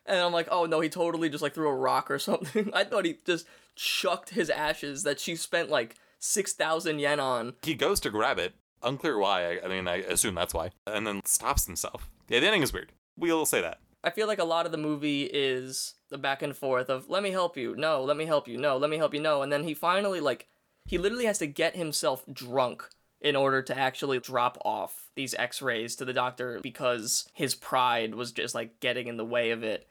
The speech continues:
Speaker 2: As a side note, it was very funny to see a Toshiro Mifune just blackout drunk.
Speaker 1: Yeah, and, and I think that that will happen many other times as well, <laughs> I hope.
Speaker 2: Oh, okay. Good to know.
Speaker 1: Another Kurosawa thing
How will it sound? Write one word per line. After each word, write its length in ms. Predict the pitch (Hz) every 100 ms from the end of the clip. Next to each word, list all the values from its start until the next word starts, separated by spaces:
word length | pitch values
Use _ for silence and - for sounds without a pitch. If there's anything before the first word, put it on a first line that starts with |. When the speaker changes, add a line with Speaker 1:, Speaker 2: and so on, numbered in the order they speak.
| _
Speaker 2:
As 140 | - 113
a 40 |
side 200 | - 113
note, 160 | 101 95
it 40 |
was 140 | 107 110
very 200 | 104 98
funny 200 | 101 98
to 60 |
see 140 | - 98
a 40 |
Toshiro 280 | - - 101
Mifune 360 | 95 104 92 85
just 260 | 90 - 101
blackout 440 | - 90 92 87
drunk. 260 | - 120 - _
Speaker 1:
Yeah, 260 | - 127 113
and, 120 | 147
and 180 | 156 165
I 80 | 170
think 240 | 170 247 185
that 220 | 156 123
that 160 | 131
will 120 | 123 131
happen 460 | 117 107 85 120 -
many 280 | 147 120 98
other 160 | 85
times 380 | - 123 76 -
as 160 | - -
well, 320 | 156 147 -
<laughs> 40 |
I 60 | -
hope. 340 | - 135 135 - - -
Speaker 2:
Oh, 140 | 95 95
okay. 200 | 92 92 _ _ -
Good 100 | 104
to 80 |
know. 140 | 95 - - _ _
Speaker 1:
Another 320 | - 170 190 196
Kurosawa 560 | 185 147 151 139 139
thing 460 | - 127 117 110